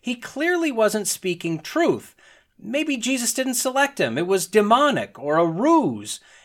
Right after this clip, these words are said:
in which case we then have to remove the writings of all the apostles, since Paul was affirmed and confirmed by them multiple times. And if we removed all the other writings, then how can we trust the writers of the Gospels,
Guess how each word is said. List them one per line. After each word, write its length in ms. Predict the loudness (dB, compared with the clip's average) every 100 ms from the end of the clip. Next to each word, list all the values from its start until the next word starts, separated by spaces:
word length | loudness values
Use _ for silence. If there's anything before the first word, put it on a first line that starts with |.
| -4
in 160 | 2
which 220 | 2 2 0
case 320 | 0 0 0
we 100 | 0
then 240 | 4 2
have 300 | 4 2 2
to 100 | -2
remove 360 | -2 -2 -2 -2
the 100 | -2
writings 540 | -2 -2 -2 -4 -6 _ _ _ -8
of 200 | -4 6
all 260 | 10 10 8
the 140 | 4
apostles, 680 | 2 0 0 -4 -14 -16 -16
since 280 | -6 -2 -2
Paul 300 | -2 2 4
was 120 | 2 0
affirmed 460 | -2 0 0 0
and 240 | 0 0 -2
confirmed 800 | -2 -2 0 2 2 2 0 4
by 200 | 4 4
them 360 | 2 2 0
multiple 540 | -4 -2 -2 -4 -14 -14
times. 560 | -8 -4 -2 -2 -6 -16 -20 -20 -8
And 160 | 0 0
if 160 | 2
we 140 | 2 2
removed 640 | 2 0 -2 -2 -2 -2
all 280 | -2 0 2
the 140 | 2
other 200 | 2 2
writings, 560 | 0 0 0 -2 -2 -4
then 120 | -8
how 260 | -6 -6 -6
can 220 | -8 -8
we 120 | -8
trust 480 | -10 -2 0 0 -2
the 120 | -6
writers 360 | -2 -2 -4 -6
of 120 | -8
the 80 | -6
Gospels, 720 | -2 0 -2 -6 -8 -8 -10